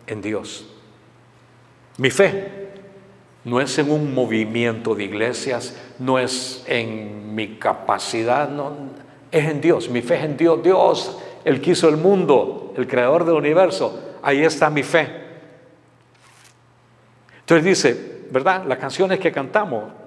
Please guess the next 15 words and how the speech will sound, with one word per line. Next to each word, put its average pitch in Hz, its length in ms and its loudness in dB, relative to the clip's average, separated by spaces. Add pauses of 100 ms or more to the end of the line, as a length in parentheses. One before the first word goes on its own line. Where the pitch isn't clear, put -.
(140)
"Quítate, 160 460 0
arrójate 165 680 2
al 135 160 0
mar", 170 300 2
le 147 80 2
dice 165 320 2
a 151 80 0
ese 147 160 -4
monte, 170 380 -6 (600)
"y 185 140 0
no 160 460 0
dude 226 460 6
en 135 120 0
su 127 200 -4
corazón". 110 720 -4